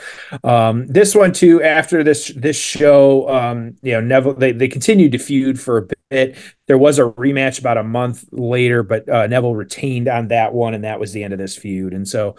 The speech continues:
uh, pretty simple stuff on this one. You had, though, Bo Dallas and P W I was seventy-three, Neville was thirty-nine. This is twenty fourteen.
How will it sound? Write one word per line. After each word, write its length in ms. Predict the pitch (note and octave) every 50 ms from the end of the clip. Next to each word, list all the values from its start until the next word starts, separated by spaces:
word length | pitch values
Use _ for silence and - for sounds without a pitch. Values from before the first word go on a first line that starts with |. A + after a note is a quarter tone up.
| - - - - - -
uh, 180 | - C3 A#2+ A#2
pretty 240 | - - C4 G#3+
simple 300 | F#3 - E3+ D#3+ C#3 C#3
stuff 320 | A2+ - - C#3+ C3 B2+ -
on 160 | B2+ A#2+ A#2
this 220 | A#2 A2+ - -
one. 200 | B2+ A#2+ A2+ A2+
You 160 | A#2 B2 A#2+ A2
had, 340 | C3 B2+ B2+ A#2+ A#2 A2
though, 200 | A#2+ B2 B2 A#2+
Bo 220 | A2+ A2 D3+ E3+ F#3
Dallas 500 | F3 F#3 E3 D#3+ D#3+ D#3 D#3 D3+ - -
and 100 | C3 A#2+
P 100 | - C#3+
W 220 | C3+ C3 C3+ C3
I 120 | B2 A#2 A#2+
was 160 | A2+ G#2 -
seventy-three, 800 | - - C#3+ C3+ C#3+ C3+ A#2 - - - C3 B2+ B2+ B2+ B2 B2+
Neville 400 | B2+ A#2+ A#2 B2 B2 C3+ C3 B2
was 200 | A#2+ G#2+ - -
thirty-nine. 1000 | - - C#3 B2 A#2+ A#2 A2+ G#2 A2 A2+ G#2+ A2+ A2+ G#2+ G2+ G2 G2+ G#2 A2 A2
This 180 | A2+ A2 -
is 120 | B2 A#2 -
twenty 320 | - - A#2+ A2+ A#2 G#2+
fourteen. 720 | G2 - - A2 G2+ G2 - - - B2 A2 G2 G2+ G#2+